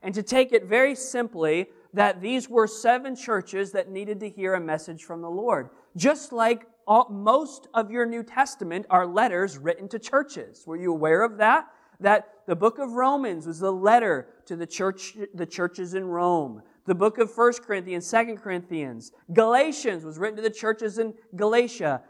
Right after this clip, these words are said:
All of the chur-, all of the letters were either written to churches or to specific leaders of these churches. So we understand, though, that just as these were beneficial for those churches,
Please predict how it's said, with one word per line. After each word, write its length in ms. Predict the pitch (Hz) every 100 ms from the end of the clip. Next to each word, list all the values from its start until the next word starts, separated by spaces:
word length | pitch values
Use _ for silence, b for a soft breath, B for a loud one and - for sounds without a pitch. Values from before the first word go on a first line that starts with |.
| b b - -
All 320 | 220 277 311
of 100 | 302
the 80 | 277
chur-, 240 | - 247 233
all 240 | 226 294
of 140 | 294
the 80 | 262
letters 380 | 247 240 254 208
were 120 | 226
either 200 | 240 214
written 180 | 226 233
to 60 | 190
churches 560 | - 269 277 285 262
or 180 | 233 220
to 300 | 220 220 214
specific 560 | 208 - 208 240 214 185
leaders 440 | 180 208 196 165
of 120 | 165
these 160 | 160 156
churches. 480 | - 196 190 147 143
So 280 | 196 180 180 b b b _ _
we 300 | 185 220 202
understand, 720 | 214 196 185 - 269 269 202
though, 220 | 165 165
that 380 | 165 156 156 - _ 165
just 300 | 180 220 226
as 260 | 208 185
these 340 | 180 190 175 -
were 180 | 175 180
beneficial 600 | 156 190 180 196 175 165
for 160 | 151 151
those 260 | 175 220
churches, 640 | 220 143 135 - 143 143